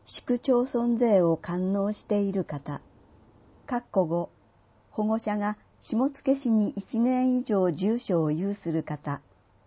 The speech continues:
括弧六、他の機関から奨学金、その他これに類するものの給付、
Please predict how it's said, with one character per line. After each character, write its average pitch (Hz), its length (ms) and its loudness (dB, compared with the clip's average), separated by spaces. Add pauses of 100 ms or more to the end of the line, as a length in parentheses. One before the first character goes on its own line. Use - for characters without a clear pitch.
(580)
括 247 160 -2 (120)
弧 185 140 -2
六、 180 400 -2 (840)
他 220 120 0
の 233 160 2
機 - 140 -16
関 240 280 -2
か 185 140 -2
ら 180 200 0 (180)
奨 220 280 2
学 233 280 -2
金、 202 300 -4 (480)
そ - 120 -6
の 233 120 2
他 240 160 0
こ - 160 -2
れ 247 100 2
に 254 180 2
類 247 220 2
す 277 180 -4
る 262 120 2
も 254 140 2
の 214 100 0
の 190 160 -2
給 214 340 -2
付、 208 260 -4